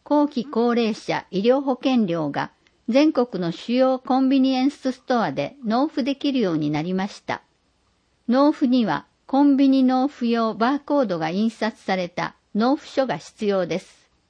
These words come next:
また、スマートフォン決済アプリ、ペイビー、ペイペイ、ラインペイを使った納付もできるようになりましたので、ご利用ください。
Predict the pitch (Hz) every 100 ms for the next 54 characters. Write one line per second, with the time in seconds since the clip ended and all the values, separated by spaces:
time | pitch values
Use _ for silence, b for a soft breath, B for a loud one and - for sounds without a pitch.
0 | _ _ _ _ _ 196 202 214 196 -
1 | - 240 294 294 294 285 262 160 190 185
2 | - 254 247 240 - 160 131 - _ _
3 | _ _ - 285 226 123 - 214 170 -
4 | _ - 262 269 247 - 190 147 - _
5 | - 190 226 247 254 247 240 220 233 311
6 | _ - 240 - - - 269 - 254 247
7 | 254 269 233 226 190 190 277 285 240 175
8 | 160 160 175 214 226 - 185 151 147 131
9 | _ _ - 185 233 233 226 202 196 -
10 | 190 160